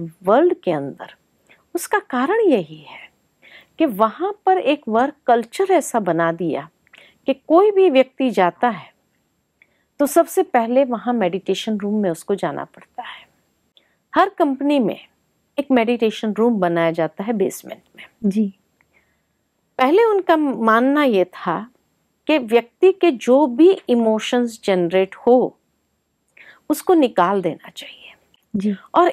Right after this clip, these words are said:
Speaker 1: इसीलिए उन्होंने पहले एक नीचे बेसमेंट में एक ऐसा कमरा बनाया था,
Speaker 2: हम्म।
Speaker 1: जहाँ एक बूथ बनाया था कि मान लो कि आपको अपने बॉस पर गुस्सा आता है, नीचे आकर के निकाल दो, गाली दो, जो करना है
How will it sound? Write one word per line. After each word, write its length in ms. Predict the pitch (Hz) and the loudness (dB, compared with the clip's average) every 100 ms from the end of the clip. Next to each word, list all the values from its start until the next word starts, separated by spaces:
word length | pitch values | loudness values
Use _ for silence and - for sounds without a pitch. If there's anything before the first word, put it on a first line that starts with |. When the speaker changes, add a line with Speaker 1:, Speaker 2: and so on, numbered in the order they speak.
| - | -2
Speaker 1:
इसीलिए 580 | 254 - 427 349 285 311 | -2 4 6 6 2 0
उन्होंने 480 | - 240 247 277 294 | 0 -2 0 -2 -2
पहले 400 | - 208 226 277 - | -4 -4 0 0 0
एक 140 | 240 - | -8 -4
नीचे 280 | 202 202 220 | -4 -2 -2
बेसमेंट 520 | 196 180 - 208 214 220 | 0 0 0 -6 -6 -4
में 160 | 247 339 _ _ _ - | -6 -8 _ _ _ -10
एक 120 | - | -4
ऐसा 220 | 190 - | -4 -4
कमरा 360 | - 190 185 196 | -6 -4 -2 -4
बनाया 380 | 190 175 170 175 | -4 -4 -4 -6
था, 240 | - 370 _ 247 | -10 -12 _ 0
Speaker 2:
हम्म। 240 | 220 202 - | 0 -2 -8
Speaker 1:
जहाँ 220 | - 220 240 | -6 -2 -2
एक 100 | 240 | -2
बूथ 160 | 233 339 | 0 0
बनाया 360 | 190 175 180 190 | 0 -2 -2 -4
था 220 | - 330 - _ _ _ - | -6 -10 -10 _ _ _ -6
कि 60 | 285 | 0
मान 240 | 302 381 | 2 2
लो 140 | 359 330 | 2 0
कि 140 | 285 | -2
आपको 280 | 262 - 247 | -4 -4 -8
अपने 200 | 240 240 | -4 -4
बॉस 300 | 208 226 - | -2 -4 -4
पर 160 | 233 | -6
गुस्सा 340 | 208 190 - 214 | -6 -8 -8 -8
आता 220 | 190 226 | -8 -6
है, 100 | 330 | -4
नीचे 340 | 277 214 - | -2 -4 -6
आकर 240 | 214 - 196 | -8 -6 -8
के 160 | - | -4
निकाल 380 | 220 180 180 190 | -4 -4 -4 -2
दो, 100 | 220 | -4
गाली 340 | 185 180 196 196 | -2 -2 -2 -2
दो, 180 | 208 | -2
जो 200 | 190 220 | -2 -2
करना 360 | 247 196 190 196 | -2 -2 -2 -4
है 120 | 208 | -6